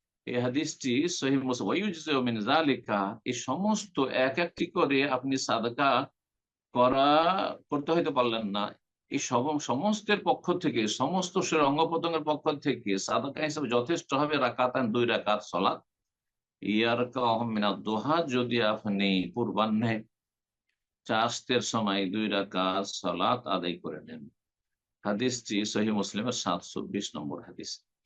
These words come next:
তো এই ছিল সালাতুদ দুহা সম্পর্কে আমাদের আলোচনা। আর সালাতুদ দুহা সম্পর্কে আরো বেশ কিছু হাদিস রয়েছে, এখানে আমি আলোচনাকে সমাপ্ত করছি। রব্বুল আলমীর কাছে দোয়া করি, আল্লাহ আমাদের ফরজের পুরোপুরি হেফাজতের তৌফিক দান করেন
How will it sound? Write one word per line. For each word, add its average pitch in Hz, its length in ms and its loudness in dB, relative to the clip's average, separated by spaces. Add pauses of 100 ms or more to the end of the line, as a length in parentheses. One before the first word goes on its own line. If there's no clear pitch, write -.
(400)
তো 113 380 2 (960)
এই 135 160 6
ছিল 123 340 2
সালাতুদ 117 400 0
দুহা 101 180 0
সম্পর্কে 104 500 -2
আমাদের 98 360 0 (200)
আলোচনা। 107 520 0 (600)
আর 117 260 2
সালাতুদ 104 520 0
দুহা 101 180 2
সম্পর্কে 95 380 -4
আরো 80 220 -2
বেশ - 160 -4
কিছু - 220 -6
হাদিস 117 300 -2
রয়েছে, 98 280 -4
এখানে 90 580 -4 (520)
আমি 90 320 0
আলোচনাকে 92 600 0
সমাপ্ত 82 440 -4
করছি। - 380 -2
রব্বুল 92 320 0
আলমীর 90 360 2
কাছে 90 240 -2
দোয়া 92 280 0
করি, 104 140 -2
আল্লাহ 101 220 2
আমাদের 104 240 0
ফরজের 107 500 2
পুরোপুরি 107 460 0
হেফাজতের 104 440 -2
তৌফিক 110 380 0
দান 113 220 0
করেন 113 300 0